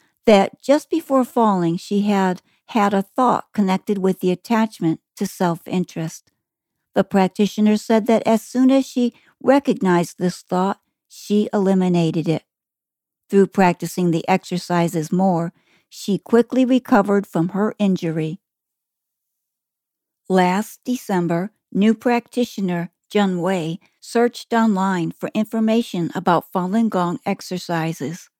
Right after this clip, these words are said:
She taught herself to do them at home. The practitioner has persisted in joining the morning exercises at the practice site every day,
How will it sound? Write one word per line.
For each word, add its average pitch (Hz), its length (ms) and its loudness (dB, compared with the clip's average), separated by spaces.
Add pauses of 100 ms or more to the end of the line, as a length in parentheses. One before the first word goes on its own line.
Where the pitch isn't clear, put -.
(560)
She - 220 -8
taught 214 320 0
herself 196 460 -2
to 220 100 -6
do 175 200 -2
them 170 220 0
at 202 140 -2
home. 196 440 -2 (720)
The 214 100 0
practitioner 202 720 0
has 196 340 -2
persisted - 800 -6 (480)
in 208 160 4
joining 220 440 2
the 196 100 0
morning 208 500 2
exercises 175 960 -6
at 202 160 -2
the 196 80 -6
practice 220 480 -4
site 170 360 -8 (300)
every 196 260 0
day, 170 440 -2